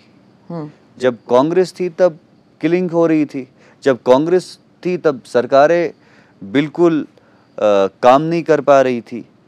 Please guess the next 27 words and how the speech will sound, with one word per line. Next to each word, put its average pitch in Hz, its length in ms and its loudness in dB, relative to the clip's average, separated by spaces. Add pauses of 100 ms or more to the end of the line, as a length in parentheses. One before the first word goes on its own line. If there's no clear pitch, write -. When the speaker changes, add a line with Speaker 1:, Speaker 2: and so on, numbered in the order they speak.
(320)
Speaker 2:
तब 135 140 4
स्टोन 165 360 -2
पेल्टिंग 143 460 -2
थी, - 480 -14 (1200)
तब 131 200 2 (240)
नौजवान 139 560 2
शहीद 147 380 -2
हो 160 140 4
रहे 143 180 2
थे, - 340 -18 (260)
हर 143 140 4
दिन 151 220 0
हड़ताल। 139 580 4 (1700)
पता 139 220 4
नहीं 165 180 -2
क्या-क्या 151 440 2
हमें 151 180 -2
देखने 139 320 -2
को 135 140 -2
मिलता 123 280 -2
था। 151 140 -4
घर 123 200 2
से 139 180 -4
बाहर 113 380 -2
जाने 147 340 -2
के 143 300 -8
लिए 143 320 -4